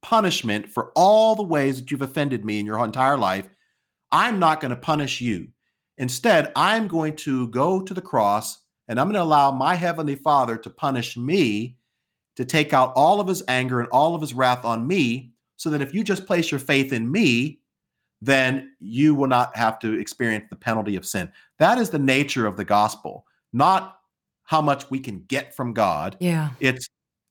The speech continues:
Speaker 1: "I've already gotten the best gift I could ever get from God, and that's eternal salvation."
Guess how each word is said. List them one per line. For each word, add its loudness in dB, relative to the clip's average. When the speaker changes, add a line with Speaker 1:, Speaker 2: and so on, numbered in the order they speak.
Speaker 1:
"I've 4
already 2
gotten 0
the -6
best -2
gift -4
I 2
could -6
ever -2
get -2
from -10
God, -2
and -6
that's -4
eternal -8
salvation." -10